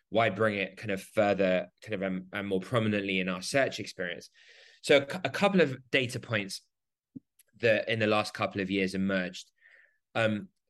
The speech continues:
thirty-three percent of Zumper users searched for a short-term or flexible rental in twenty twenty-one. So despite the fact that it was very hard to find on our platform, um, I think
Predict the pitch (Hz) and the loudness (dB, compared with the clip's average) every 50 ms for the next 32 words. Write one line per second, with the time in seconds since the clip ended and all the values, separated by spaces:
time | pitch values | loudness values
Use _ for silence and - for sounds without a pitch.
0 | - - - - 156 147 151 147 - 160 135 - - - 131 131 127 117 113 110 | -20 -18 -2 2 2 2 2 0 -2 -6 -6 -6 -8 -4 0 0 2 2 0 -2
1 | - 110 - - 113 101 98 98 92 95 92 90 92 104 104 98 98 107 95 90 | -6 -10 -6 -4 -2 -2 -2 -4 -6 -8 -8 -6 -4 -4 -4 -4 -4 -4 -4 0
2 | 92 95 98 95 101 110 120 123 120 - - - _ _ _ _ - - - - | 0 0 0 0 0 0 0 0 -2 -6 -10 -16 _ _ _ _ -10 -6 -6 0
3 | - 123 113 101 87 - - - - - 104 104 98 101 98 95 92 - - 101 | 2 4 4 4 2 -2 -6 -12 -12 -6 -2 0 4 4 4 4 2 2 0 0
4 | 101 98 95 90 92 - - - - - - 107 101 98 98 92 92 - - 107 | 0 0 0 -2 -2 -4 -4 -4 -4 -4 -4 -2 -2 0 0 -2 -4 -4 -4 -2
5 | 92 - - - 95 95 98 92 98 101 98 98 107 120 117 113 107 - - - | -2 -2 -4 -6 -4 -2 -2 0 -2 -2 -4 -2 0 0 0 0 0 -2 -6 -10
6 | 101 98 95 - - 95 95 92 92 - 95 90 90 90 80 85 - - _ - | -10 -8 -8 -6 -4 -4 -2 -4 -4 -6 -6 -6 -6 -8 -10 -12 -16 -20 _ -4
7 | 117 110 92 113 110 - - 127 127 120 120 120 - - 113 113 - - 107 98 | -4 -4 -2 -4 -6 -4 -2 -2 -2 -2 -4 -6 -4 -4 -4 -4 -4 -6 -10 -10
8 | 101 101 95 113 110 113 113 117 113 110 107 - 113 - - 107 107 104 104 104 | -10 -6 -2 0 0 0 0 0 -2 -2 -2 -4 -10 -8 -4 -4 -4 -2 -2 -4
9 | 104 104 98 - 104 98 92 - - - 98 95 95 92 92 - - - - - | -4 -4 -6 -4 -6 -6 -6 -6 -6 -6 -6 -4 -4 -6 -8 -14 -20 -20 -20 -20
10 | - _ _ _ _ _ 104 101 101 98 - 107 98 - 123 113 - - | -20 _ _ _ _ _ -2 -2 -2 -2 -4 -6 -2 -2 -2 -2 -2 -8